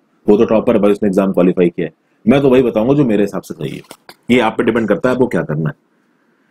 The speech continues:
अब climate of India क्या है? Monsoon type है। एशिया में जो मानसून टाइप क्लाइमेट है, ये आपका साउथ एशिया में मिलता है और साउथ ईस्ट एशिया में मिलता है, ठीक है। अच्छा, ये भी चीज कभी आप लोगों के दिमाग में डाउट आती है,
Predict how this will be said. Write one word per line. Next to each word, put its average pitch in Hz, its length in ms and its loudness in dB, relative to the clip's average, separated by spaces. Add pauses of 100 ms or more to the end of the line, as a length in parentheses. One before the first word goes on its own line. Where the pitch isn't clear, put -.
(120)
अब 147 300 -4 (120)
climate 156 320 2
of 156 60 0
India 165 200 4
क्या 185 100 0
है? 196 200 -6
Monsoon - 320 -2
type 80 240 -2
है। - 180 -20 (1400)
एशिया 202 360 2
में 190 200 2
जो 165 80 2
मानसून 135 420 2
टाइप 135 240 0
क्लाइमेट 113 380 0
है, 95 140 -2 (380)
ये 120 120 4
आपका 135 200 -2
साउथ 117 320 0
एशिया 127 240 2
में 123 60 2
मिलता 123 260 0
है 151 120 -4 (400)
और 123 80 0
साउथ 104 320 0
ईस्ट 87 180 -4
एशिया 80 240 -6
में 78 120 -4
मिलता 71 240 -8
है, - 60 -18 (380)
ठीक 139 160 0
है। 143 140 -2 (2500)
अच्छा, 170 180 0
ये 147 300 4
भी 196 100 0
चीज 196 240 0
कभी 160 260 2
आप 147 180 0
लोगों 160 120 2
के 151 60 0
दिमाग 120 360 0
में 120 80 2
डाउट 110 240 0
आती 101 240 0
है, 110 80 4